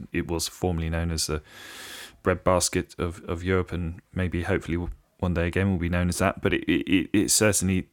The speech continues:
you, you go there and the fields are enormous. They are just massive, um, where they just grow corn or,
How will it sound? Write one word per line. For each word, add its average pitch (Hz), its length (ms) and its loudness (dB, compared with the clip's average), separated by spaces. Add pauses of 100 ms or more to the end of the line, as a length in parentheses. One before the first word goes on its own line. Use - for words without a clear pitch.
you, 87 360 -4
you 101 120 2
go 95 200 6
there 95 320 6
and 92 120 2
the 95 80 4
fields 120 600 2
are 117 260 2
enormous. 135 960 2
They 127 180 6
are 117 220 4 (160)
just 131 640 0
massive, 117 800 -2 (640)
um, 95 580 2 (140)
where 98 180 2
they 107 160 2
just 107 220 -2
grow 107 340 4 (760)
corn 107 500 0
or, 90 240 -2